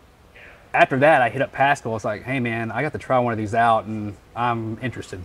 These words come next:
So, and, and again, Pascal, the company is just, they're literally, it's one of those companies where you're not a small fish in a big pond.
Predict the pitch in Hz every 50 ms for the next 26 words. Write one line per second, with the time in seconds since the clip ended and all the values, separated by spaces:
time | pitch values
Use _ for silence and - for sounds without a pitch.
0 | - - - - 123 117 110 113 110 120 117 113 113 113 - 131 131 135 127 135
1 | 143 135 127 - 135 135 135 127 - 127 123 123 120 - - - - - - -
2 | 131 - - 165 156 175 175 170 160 151 131 135 131 117 110 - - - - -
3 | 139 127 - - - - - - 127 147 151 147 143 131 127 139 131 135 127 123
4 | 123 117 - - - - - - - _ _ _ - - _ - - - - -
5 | - - - - _ - - - - _ - 139 131 - - - 139 147 180 180
6 | 175 165 - - 170 165 143 156 156 147 - - 147 143 135 135 131 135 131 123
7 | 113 107 101 - - - - 139 131 127 120 - 135 123 - - 120 117 127 120
8 | - - 127 123 127 135 135 135 135